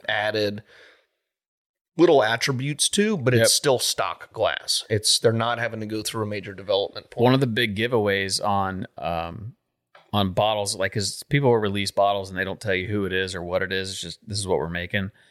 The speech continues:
Speaker 2: And a lot of times what it is, is they, they create a product and th-, that product isn't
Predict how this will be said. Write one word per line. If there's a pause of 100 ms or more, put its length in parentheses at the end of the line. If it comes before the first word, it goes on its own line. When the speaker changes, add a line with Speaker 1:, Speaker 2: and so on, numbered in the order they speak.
(180)
Speaker 2:
And
a
lot
of
times
what
it
is,
is (100)
they,
they
create
a
product (440)
and
th-, (100)
that
product
isn't